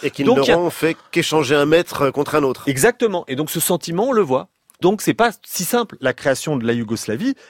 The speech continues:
Speaker 2: c'est pas si simple, d'autant plus que l'unitarisme et, euh, en quelque sorte la centralité de Belgrade et de la Serbie va s'accentuer.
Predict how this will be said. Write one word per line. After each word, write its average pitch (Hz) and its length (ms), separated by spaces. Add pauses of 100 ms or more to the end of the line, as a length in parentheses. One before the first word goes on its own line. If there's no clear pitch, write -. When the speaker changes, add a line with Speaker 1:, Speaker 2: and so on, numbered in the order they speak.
Speaker 2:
c'est 143 200
pas 160 140
si 143 160
simple, 247 280
d'autant 147 260
plus 240 260
que 143 220 (280)
l'unitarisme 185 1120 (360)
et, 156 400
euh, 127 180
en 147 80
quelque 151 300
sorte 165 180
la 120 80
centralité 185 760
de 135 120
Belgrade 135 480
et 117 40
de 107 60
la 110 80
Serbie 131 300
va 196 100
s'accentuer. 190 600